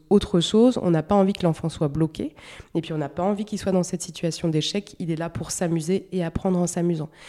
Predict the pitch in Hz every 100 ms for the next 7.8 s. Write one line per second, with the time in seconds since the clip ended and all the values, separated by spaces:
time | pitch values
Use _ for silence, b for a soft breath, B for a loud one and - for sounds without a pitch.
0 | B B 185 170 170 165 - 196 - 208
1 | 208 196 196 226 226 156 151 - 175 175
2 | 208 165 185 185 196 190 151 - B B
3 | - 190 180 - 196 160 175 160 - 180
4 | - - 208 185 208 349 - - 156 180
5 | 170 196 175 156 - 185 160 160 170 160
6 | - 170 165 160 147 147 - 254 - -
7 | - 185 180 160 151 147 175 269